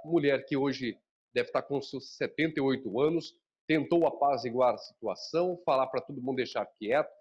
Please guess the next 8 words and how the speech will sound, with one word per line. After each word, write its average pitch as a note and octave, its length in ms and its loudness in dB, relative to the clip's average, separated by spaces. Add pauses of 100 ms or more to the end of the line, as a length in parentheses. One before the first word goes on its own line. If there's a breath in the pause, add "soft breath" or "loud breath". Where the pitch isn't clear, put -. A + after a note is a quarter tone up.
(260)
e C#3+ 240 0
manter C#3+ 360 0
isso C#3 180 -4
em D3 40 -2
segredo. C3 640 0 (640)
A, A2 580 4 (160)
a B2+ 40 2
história D3 720 2